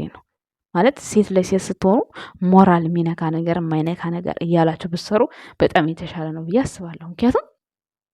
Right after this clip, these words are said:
ለረጅም ጊዜ አጠገብሽ ቁጭ ብሎ ጆዬ ምንም ነገር ሀሳብ አልሰጠሽው፣ እርምጃ አልሰጠሽው። አሁን መቅዲ አሁን ደግሞ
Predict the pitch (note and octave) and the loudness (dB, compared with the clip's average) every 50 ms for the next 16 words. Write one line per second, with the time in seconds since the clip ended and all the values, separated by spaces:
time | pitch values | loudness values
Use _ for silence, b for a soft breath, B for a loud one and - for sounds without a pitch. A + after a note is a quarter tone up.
0 | _ - - D#4+ G4+ A4+ A4+ A#4+ A#4 A#4+ - A4+ A4+ G#4+ G#4 F#4+ G4 F4+ D#4+ - | _ -10 0 6 8 10 10 10 8 8 6 6 10 10 10 10 10 6 6 6
1 | C#4+ C#4+ D4 D4+ D4+ D4 - - D4+ - - - D4 D4 C#4+ C#4+ C4+ A#3 C#4 C#4+ | 4 6 6 6 6 4 2 0 -2 0 2 4 6 8 10 10 12 12 12 12
2 | D4 C#4+ F4 E4+ B B B B B - D#4 D#4+ F4+ F#4 - - F4+ C#4 B3+ C#4 | 12 10 8 6 B B B B B 8 10 10 10 8 6 2 2 4 4 4
3 | D#4 D4+ - - A#3+ - - C4+ C4 C#4 C#4+ - - C#4+ - - C#4 - - D4+ | 2 2 0 -4 -4 -2 0 2 2 2 2 2 0 -2 -2 -2 -4 -2 -2 -2
4 | F4+ F#4 - G#3 G#3+ G3+ G3 D#3+ - F3+ F3 F3+ - - - - - - F3+ E3 | -2 0 2 2 2 2 2 0 0 -2 -2 -2 -4 -8 -8 -8 -6 -2 0 0
5 | E3 E3+ E3+ E3+ F3 D#3+ - - G#3+ - b b b b b b b C#4+ C4+ C4 | 2 0 0 -2 -2 -2 -2 -4 -6 -6 b b b b b b b 2 2 2
6 | B3+ A3+ G#3 G#3+ G3+ | 2 2 0 -2 -2